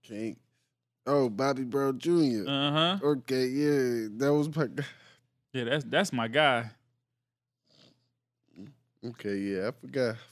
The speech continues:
Speaker 1: I forgot he was in that joint. Yeah,
Speaker 2: Yeah,
Speaker 1: yeah.
Speaker 2: but he trying, he trying to set Tyreek up. 'Cause the murder of that professor, oh no, that shit just shook everything up.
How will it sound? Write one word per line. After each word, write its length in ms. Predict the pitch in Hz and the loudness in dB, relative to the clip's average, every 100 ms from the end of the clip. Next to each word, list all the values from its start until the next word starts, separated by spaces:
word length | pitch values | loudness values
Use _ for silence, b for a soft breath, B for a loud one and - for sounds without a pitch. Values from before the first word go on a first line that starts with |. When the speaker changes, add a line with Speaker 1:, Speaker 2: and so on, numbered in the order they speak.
| - - | -20 -12
Speaker 1:
I 40 | |
forgot 140 | 160 | -10
he 60 | 98 | -8
was 180 | 107 101 | -8 -6
in 40 | |
that 160 | 101 98 | -6 -6
joint. 300 | 87 87 90 | -8 -6 -4
Yeah, 60 | 92 | -4
Speaker 2:
Yeah, 340 | 87 82 120 | -4 -6 -8
Speaker 1:
yeah. 40 | 117 | -10
Speaker 2:
but 80 | 113 | -12
he 160 | 127 | -12
trying, 300 | 151 123 113 | -8 -6 -6
he 100 | 117 | -6
trying 260 | 139 120 110 | -8 -6 -6
to 60 | 113 | -6
set 200 | 117 - | -10 -10
Tyreek 480 | 113 107 117 110 | -10 -8 -8 -6
up. 260 | 143 143 - _ _ _ _ _ _ _ _ _ _ _ - | -2 -2 -2 _ _ _ _ _ _ _ _ _ _ _ -10
'Cause 120 | 117 | -8
the 140 | 113 | -6
murder 560 | 113 143 196 226 247 226 _ _ _ _ | -2 2 2 2 0 -4 _ _ _ _
of 80 | 120 | -6
that 180 | 117 123 | -4 -4
professor, 500 | 120 - 190 196 180 | -6 0 0 0 0
oh 220 | 107 110 107 | 0 0 0
no, 140 | 107 | -2
that 160 | 117 139 | 0 -2
shit 200 | - 110 | -6 -10
just 180 | 110 - | -10 -10
shook 160 | 113 | -4
everything 460 | 127 127 117 117 113 | -2 -2 -4 -4 -4
up. 220 | 113 104 | -4 -6